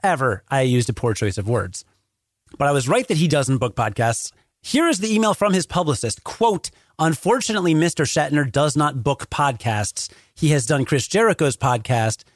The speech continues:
but that was as a personal favor to Mister Jericho," unquote. That is from his publicist. If you go to William Shatner's Twitter profile, the last two words of his Twitter profile are "no podcasts." If you go on Twitter and you search for at William Shatner Podcasts,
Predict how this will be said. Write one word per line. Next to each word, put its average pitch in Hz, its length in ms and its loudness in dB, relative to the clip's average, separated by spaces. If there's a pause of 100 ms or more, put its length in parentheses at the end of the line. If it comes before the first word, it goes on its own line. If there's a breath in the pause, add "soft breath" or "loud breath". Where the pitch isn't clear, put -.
(100)
but - 180 -4
that 151 200 -2
was 143 140 0
as 131 160 0
a - 40 -2
personal 165 460 0
favor 127 320 0
to 120 140 -4
Mister 110 280 -2
Jericho," 110 580 0 (100)
unquote. 151 640 -2
That 143 120 2
is 147 120 -2
from 208 240 0
his 175 100 -2
publicist. 143 500 -4 (180)
If - 60 -4
you 175 60 2
go 208 80 4
to 208 60 4
William 196 220 4
Shatner's 185 300 0
Twitter 262 280 2
profile, 117 500 0 (140)
the 175 80 0
last 247 260 0
two 262 240 2
words 185 400 2 (220 soft breath)
of 185 180 2
his 214 160 2
Twitter 220 320 0
profile 196 760 0 (220 soft breath)
are 143 100 4
"no 165 160 4
podcasts." 123 680 -4 (120)
If 180 140 2
you 160 60 2
go 233 120 4
on 269 100 2
Twitter 285 300 2
and 170 180 2
you 165 60 4
search 247 320 -2
for 170 220 0
at 156 160 0
William 160 240 2
Shatner 156 440 2
Podcasts, 190 680 -2